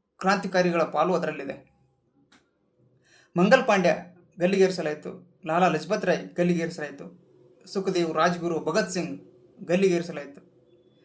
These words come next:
ಚಂದ್ರಶೇಖರ್ ಆಜಾದ್ ಬ್ರಿಟಿಷ್ ಪೊಲೀಸರಿಂದ ಎನ್‌ಕೌಂಟರ್, ಸುಭಾಷ್ ಚಂದ್ರ ಬೋಸ್ ನಾಪತ್ತೆ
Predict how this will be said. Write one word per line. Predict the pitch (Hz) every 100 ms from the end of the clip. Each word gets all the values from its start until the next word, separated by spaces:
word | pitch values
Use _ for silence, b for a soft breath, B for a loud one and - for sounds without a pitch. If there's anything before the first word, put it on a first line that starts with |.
| b b
ಚಂದ್ರಶೇಖರ್ | - 247 269 254 226
ಆಜಾದ್ | 196 170 190 160 - - _ _ _ _ _ -
ಬ್ರಿಟಿಷ್ | 175 233 -
ಪೊಲೀಸರಿಂದ | 202 190 190 175
ಎನ್‌ಕೌಂಟರ್, | 151 170 170 151 139 - _ _ _ _ - - -
ಸುಭಾಷ್ | 185 208 202
ಚಂದ್ರ | 190
ಬೋಸ್ | 175 190 208 - _
ನಾಪತ್ತೆ | 147 156 170 175 160